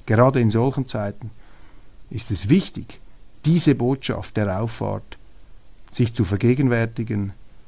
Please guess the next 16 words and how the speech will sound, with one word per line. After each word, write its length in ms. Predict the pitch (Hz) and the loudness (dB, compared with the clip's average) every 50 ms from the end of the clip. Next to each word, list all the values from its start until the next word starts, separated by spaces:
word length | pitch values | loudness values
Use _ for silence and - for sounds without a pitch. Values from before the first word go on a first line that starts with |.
| - - - - - - - | -18 -18 -18 -18 -16 -18 -6
um 200 | - 101 98 101 | -2 2 4 8
nicht 320 | 107 139 196 208 208 - - | 8 8 8 8 4 0 0
zu 120 | - 156 | 0 2
vergessen, 540 | 127 135 123 127 117 120 - - - 131 - - - - - - - - - - - - - - - - - - - - - - - | 2 2 0 2 0 0 -2 -4 -8 -10 -12 -12 -16 -16 -16 -16 -16 -16 -18 -18 -18 -18 -18 -16 -18 -16 -16 -16 -16 -16 -16 -8 -6
dass 160 | 110 - - | -6 -4 -4
es 140 | 101 - - | -4 -4 2
etwas 460 | 123 135 131 - - 127 120 - - | 2 2 2 2 -2 -2 -2 -2 -2
gibt, 520 | 117 107 104 110 107 - - - - - - - - - | 0 0 0 -2 -4 -8 -14 -18 -18 -16 -18 -18 -16 -6
was 260 | - 104 117 117 113 | 0 0 0 0 0
uns 300 | - - 110 104 92 - | 0 2 2 2 2 0
Menschen 480 | 98 95 113 151 156 - - 113 - - - - - - - - | 0 0 2 0 0 -2 -6 -8 -10 -12 -16 -18 -18 -18 -14 -10
auf 200 | - 95 - - | -8 -8 -8 -4
diesem 320 | - 113 110 104 - 107 | -2 -2 -2 0 -2 -6
Planeten 680 | - - 98 87 87 87 87 90 92 - - 104 95 85 - - - - - | -4 -4 -4 -4 -4 -4 -4 -6 -8 -10 -12 -14 -14 -14 -14 -16 -18 -18 -16
zutiefst 720 | - - - 143 131 131 - - 131 - - - - - - - - - - - - - - - - - - - - - | -12 -4 -2 -2 -2 -2 -4 -6 -6 -6 -8 -12 -14 -16 -16 -18 -18 -18 -20 -18 -16 -14 -10 -8 -6 -6 -6 -8 -10 -12
verbindet. 520 | - - 104 92 87 78 73 78 - - | -6 -6 -6 -4 -4 -6 -8 -10 -12 -14